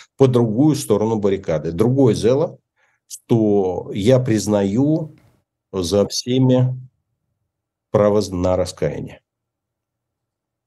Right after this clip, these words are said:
Право на раскаяние, то есть я в этом смысле, знаете, а, я не такой уж, знаете, верующий человек, но в,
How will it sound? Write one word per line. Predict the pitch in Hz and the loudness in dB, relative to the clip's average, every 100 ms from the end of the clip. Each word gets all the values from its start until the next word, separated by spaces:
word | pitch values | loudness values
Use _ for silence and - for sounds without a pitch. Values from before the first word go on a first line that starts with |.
| 127 110 127 110 | -14 -12 -12 -2
Право | 107 98 | 2 2
на | 92 95 | 2 0
раскаяние, | 98 98 143 151 151 | 0 0 0 2 0
то | 143 - | -2 -6
есть | 85 - - - | -6 -6 -6 -6
я | 90 85 104 | -4 0 2
в | 98 | 2
этом | 101 98 | 0 -2
смысле, | 87 - 120 123 - 87 - _ _ _ - | -4 -2 -2 -2 -4 -10 -10 _ _ _ -6
знаете, | 87 101 98 - 80 76 - _ _ _ _ _ _ | 0 2 0 -4 -6 -6 -10 _ _ _ _ _ _
а, | 82 82 78 78 76 - _ _ _ _ _ _ _ _ - - _ _ | -8 -4 -4 -4 -8 -14 _ _ _ _ _ _ _ _ -16 -16 _ _
я | 110 110 | 0 2
не | 98 | 2
такой | 117 107 131 | 0 2 0
уж, | - - - _ _ | 0 -8 -14 _ _
знаете, | 101 90 107 - 92 80 | -10 -4 -4 -2 -4 -6
верующий | - 87 101 95 87 - | -8 0 0 0 -4 -6
человек, | 101 - 143 185 190 | -6 -2 0 0 0
но | 110 107 | 0 0
в, | 120 123 | -2 -6